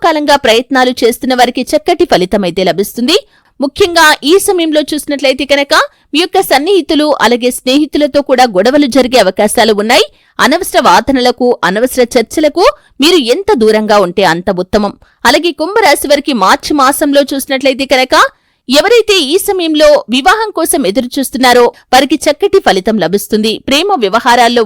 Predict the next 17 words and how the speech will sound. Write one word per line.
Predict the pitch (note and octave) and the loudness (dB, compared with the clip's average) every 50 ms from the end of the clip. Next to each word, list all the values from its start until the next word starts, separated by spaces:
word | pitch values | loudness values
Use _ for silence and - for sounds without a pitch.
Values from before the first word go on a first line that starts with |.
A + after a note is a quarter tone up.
| F3+ G3 | 0 -2
ఉన్నవారికి | A3+ B3+ C4 C4+ C4 C4+ - D#4 F#4 C5+ - _ _ _ _ - | -2 -2 0 -2 -2 -2 -2 -2 -2 -2 -4 _ _ _ _ -4
మీ | B3+ C#4+ | -2 -2
యొక్క | D#4+ D#4+ - E4 C#4 - | -2 -2 -2 -2 -2 0
ప్రేమ | C#4 D#4 F#4+ G#4 F#4+ A#3 | -2 0 0 0 0 2
భాగస్వామితో | A#3 G3 G#3+ B3 C#4+ C#4+ - - C#4 C4 C4 C4+ B3 C4+ B3+ B3+ | 2 0 0 0 -2 -6 -4 -2 0 0 0 0 0 -2 -2 0
కొంత | C4 A#3+ B3 A#3+ A#3 F3+ | -2 -2 -2 -2 -4 -4
విభేదకరమైన | D#3+ D#3+ G#3+ B3+ B3+ E4 D4+ - C4+ C4 B3 B3 A#3+ A#3+ G#3 F#3+ | -2 -2 -2 -2 -2 -2 -4 -2 -4 -2 -2 -2 -2 0 0 0
వాతావరణం | D#3 E3 F3+ - G3+ G3+ G3 G3+ G3+ G3 - | 0 0 0 0 -2 -2 -2 -4 -6 -4 -4
కనిపిస్తుంది. | G3 G3 A3 - B3+ B3 - - C4 C4 F4 A4 C#5+ _ _ _ _ _ - - | -4 -4 -4 -6 -8 -8 -6 -4 -2 0 0 -2 -2 _ _ _ _ _ -2 -2
అనవసర | A3+ C#4 G4 A4+ A4 - - F#4+ C#4 | 0 0 0 -2 -2 -2 -2 0 2
వాదనలకి | A3+ F3+ G3+ A3+ C4+ B3+ B3 B3+ A#3 - B3 - - | 2 2 2 2 0 -2 -2 -2 -4 -6 -6 -2 0
తావివ్వకుండా | F#3+ F3 A3 B3+ C#4+ C4+ C#4 C4+ - C4+ B3 A3 G#3 G3+ F#3+ | 0 2 2 0 -2 -2 -2 -2 0 0 0 2 0 0 2
జాగ్రత్త | F#3 F3 F3+ F#3 G3 F#3 - G3+ - | 0 0 0 0 -2 -4 -4 -4 -2
పడాలి. | G3 F#3+ F#3 F#3+ F#3+ F#3 - - _ _ - C#4+ D#4+ | 0 2 2 2 0 -2 -6 -10 _ _ -2 0 0
ఈ | G#4 - | 2 2
సమయంలో | - G4+ E4+ D#4+ D#4 C#4 C#4+ D4 C#4 B3+ G3+ A#3 | 0 -2 0 -2 0 2 4 4 4 2 2 0
మీ | C#4 | -2